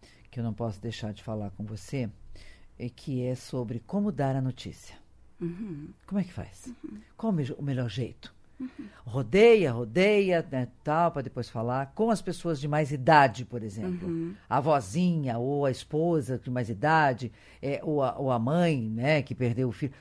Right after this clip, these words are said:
Speaker 1: Como é que eu lido com isso? Porque a pessoa
Speaker 2: Uhum.
Speaker 1: chega, às vezes,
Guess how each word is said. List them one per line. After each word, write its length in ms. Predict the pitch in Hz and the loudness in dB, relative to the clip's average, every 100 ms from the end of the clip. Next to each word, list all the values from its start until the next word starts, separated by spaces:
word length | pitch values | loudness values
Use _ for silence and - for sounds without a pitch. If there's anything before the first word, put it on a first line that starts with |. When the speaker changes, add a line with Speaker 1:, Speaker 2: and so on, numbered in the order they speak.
| - | -4
Speaker 1:
Como 160 | 196 | 2
é 60 | 226 | 2
que 120 | 247 | 2
eu 80 | 269 | 0
lido 340 | 208 196 175 151 | 0 0 -2 -4
com 240 | 143 131 | -6 -4
isso? 340 | 117 107 - 113 | -4 -6 -10 -14
Porque 140 | - 170 | -4 -2
a 20 | |
pessoa 260 | 190 175 220 | -2 -2 -2
Speaker 2:
Uhum. 40 | |
Speaker 1:
chega, 280 | 214 226 208 | 2 2 2
às 100 | 170 | 2
vezes, 320 | 226 226 208 | 2 0 -8